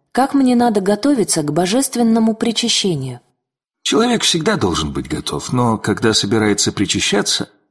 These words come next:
Speaker 2: хорошо сделать в духовном плане что-нибудь больше того, что он делает обычно, чтобы приготовиться получше.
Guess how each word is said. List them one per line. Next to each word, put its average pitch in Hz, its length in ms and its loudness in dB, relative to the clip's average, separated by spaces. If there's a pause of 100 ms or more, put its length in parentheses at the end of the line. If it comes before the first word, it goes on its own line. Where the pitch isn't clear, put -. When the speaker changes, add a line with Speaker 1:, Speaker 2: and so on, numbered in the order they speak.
(280)
Speaker 2:
хорошо 202 420 2
сделать 160 400 2
в 110 40 -4
духовном 151 480 2
плане 151 360 0
что-нибудь 131 500 0
больше 135 460 0
того, 107 320 0
что - 160 -2
он 120 100 0
делает 117 340 0
обычно, 151 480 -2 (280)
чтобы 117 400 0
приготовиться 120 880 0
получше. - 720 -2